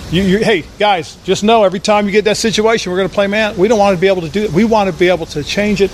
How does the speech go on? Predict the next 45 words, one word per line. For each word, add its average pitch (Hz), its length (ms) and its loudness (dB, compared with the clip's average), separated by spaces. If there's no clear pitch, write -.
and 143 200 -2
make 190 200 -2
people 175 220 -6
try 175 240 -2
to 147 80 -4
guess 170 320 -2
and 165 80 -4
understand, 151 580 -2
uh, - 20 0
and, 156 300 0
and 151 100 0
not 175 200 2
understand 160 440 -2
what 151 140 -2
we're, 143 100 0
we're, 147 200 0
we're 143 220 0
doing. 139 200 0
That's 175 240 -2
why, 156 180 0
that's 196 300 -2
why 196 100 0
you, 151 220 -6
you 160 140 -2
find 175 340 -4
players 180 480 -2
with, 139 320 -6
with, 139 140 -2
with 151 160 2
tremendous 170 480 2
athletic 156 380 0
ability 170 340 0
and 135 180 -4
great 170 200 0
skill 240 280 0
sets. - 400 -4
You 170 120 0
know, 143 200 -2
if, 165 240 -2
if, 160 240 -2
if 156 180 0
we 175 160 2
can 156 200 -4
do 202 240 -2
that 156 240 -2